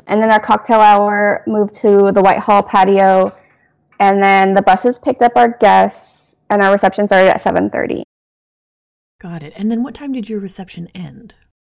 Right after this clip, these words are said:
Speaker 1: I want to say it was, mm, eleven thirty. Yes, eleven thirty.
Speaker 2: Because of your consideration with your guests and driving and everything. That's, that's
Speaker 1: Yes.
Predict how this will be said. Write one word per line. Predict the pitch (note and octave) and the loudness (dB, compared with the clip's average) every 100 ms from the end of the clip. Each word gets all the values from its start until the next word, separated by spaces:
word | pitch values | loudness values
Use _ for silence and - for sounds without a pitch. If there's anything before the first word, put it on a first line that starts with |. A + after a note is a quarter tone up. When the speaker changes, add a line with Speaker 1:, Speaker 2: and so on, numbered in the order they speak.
| _ | _
Speaker 1:
I | - A#3+ B3 | 0 2 4
want | C4 B3+ E4+ | 4 2 0
to | - E4 | -6 -10
say | - - C4+ A#3+ | -8 0 2 4
it | A#3 | 4
was, | - A3+ A#3 | 4 2 2
mm, | A3+ A3 A3 A3 A3 - _ _ - | 0 -2 -2 -2 -2 -6 _ _ -2
eleven | G#3+ G#3+ G3+ G3 | 2 2 2 -2
thirty. | E3 - - G#3+ _ _ _ _ | -4 -8 -10 -16 _ _ _ _
Yes, | - - - | -4 -4 -4
eleven | F#3+ E3+ F#3 | 0 0 0
thirty. | - - F#3 _ _ _ _ _ - | -4 -8 -16 _ _ _ _ _ -8
Speaker 2:
Because | A3+ G#3 F#3 | -4 -4 -4
of | |
your | F3+ E3+ D#3 D#3+ | -10 -10 -12 -16
consideration | F3 - G3 E3+ E3 D3+ | -14 -10 -8 -8 -8 -12
with | C#3+ | -12
your | C3+ | -14
guests | C#3+ C#3 - | -16 -16 -18
and | C3 B2 B2 | -18 -18 -18
driving | C3 C3+ B2 | -18 -16 -18
and | A#2+ | -20
everything. | B2 - C3+ | -20 -20 -20
That's, | C3 - G4 | -20 -20 -20
that's | G#3 | -8
Speaker 1:
Yes. | G3 G3 G3+ | -8 -8 -12